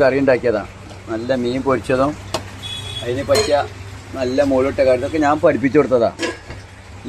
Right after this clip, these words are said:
പണിക്കാർ കുട്ടികൾക്ക്. അതുപോലെ ചോറ് ഇതാ, ചോറ് നോക്കുകയാണെങ്കിൽ എന്ത് രസമാണെന്ന് അറിയാം. കുക്കറിലിട്ട് വേവിച്ച്, വേവിച്ചിട്ട് അല്ലാതെ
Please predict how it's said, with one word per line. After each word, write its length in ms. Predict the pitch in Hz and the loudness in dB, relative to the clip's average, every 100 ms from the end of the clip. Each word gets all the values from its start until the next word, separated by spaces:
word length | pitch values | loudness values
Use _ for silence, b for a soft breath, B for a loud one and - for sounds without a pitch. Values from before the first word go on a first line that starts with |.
| 123 | -2
പണിക്കാർ 300 | 120 131 131 139 | 2 4 4 2
കുട്ടികൾക്ക്. 440 | 117 139 123 123 95 - | 0 0 0 -2 -4 -6
അതുപോലെ 280 | 113 113 131 131 | -4 -2 -2 -4
ചോറ് 300 | 139 131 143 139 | -2 2 4 4
ഇതാ, 140 | 135 123 - - - - - - 127 | 2 -2 -12 -20 -18 -16 -14 -12 -6
ചോറ് 240 | 139 135 151 | 0 0 2
നോക്കുകയാണെങ്കിൽ 360 | 143 135 143 135 | 0 -2 -2 0
എന്ത് 100 | 131 143 | 2 2
രസമാണെന്ന് 260 | 135 147 135 | 2 0 -2
അറിയാം. 120 | 127 | -2
കുക്കറിലിട്ട് 420 | 120 143 139 131 143 | -6 -6 -4 2 2
വേവിച്ച്, 220 | 127 139 135 | 2 -2 -2
വേവിച്ചിട്ട് 440 | 131 120 110 131 113 - - - - - - - - | -2 -2 -6 -6 -6 -10 -14 -16 -16 -16 -16 -16 -6
അല്ലാതെ 280 | 117 131 | 0 4